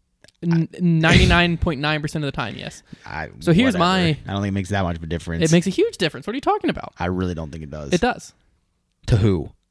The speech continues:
Speaker 1: The p-, appearance, the look of it.
Speaker 2: But, like, what is an
Speaker 1: Dry
Speaker 2: A
Speaker 1: fit fits better?
Speaker 2: But, like, on an A tier, not necessarily.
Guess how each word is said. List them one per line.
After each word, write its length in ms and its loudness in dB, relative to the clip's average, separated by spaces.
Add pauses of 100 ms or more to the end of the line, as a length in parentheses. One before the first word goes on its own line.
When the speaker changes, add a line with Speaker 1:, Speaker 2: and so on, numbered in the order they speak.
(220)
Speaker 1:
The 240 -4
p-, 260 0
appearance, 460 0
the 80 -2
look 220 2
of 120 -2
it. 220 -14
Speaker 2:
But, 120 12
like, 200 10
what 400 2
is 120 4
an 160 2
Speaker 1:
Dry 200 8
Speaker 2:
A 40 8
Speaker 1:
fit 280 2
fits 280 -4
better? 400 -2
Speaker 2:
But, 160 4
like, 140 6
on 100 6
an 120 0
A 180 2
tier, 380 2
not 240 0
necessarily. 760 0